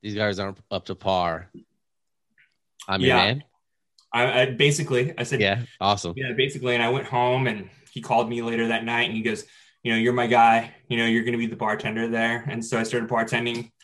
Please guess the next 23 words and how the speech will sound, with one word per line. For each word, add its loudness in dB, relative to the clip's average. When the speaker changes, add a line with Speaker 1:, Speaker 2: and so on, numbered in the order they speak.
Speaker 2:
and 0
I 4
really 2
made 2
that 0
restaurant -6
my -10
own. -10
So -6
I 2
put, 0
like, -2
a -14
thousand -6
percent -4
of -4
my -8
energy -8
in -6
that -14
thing. -12
And -4
then -6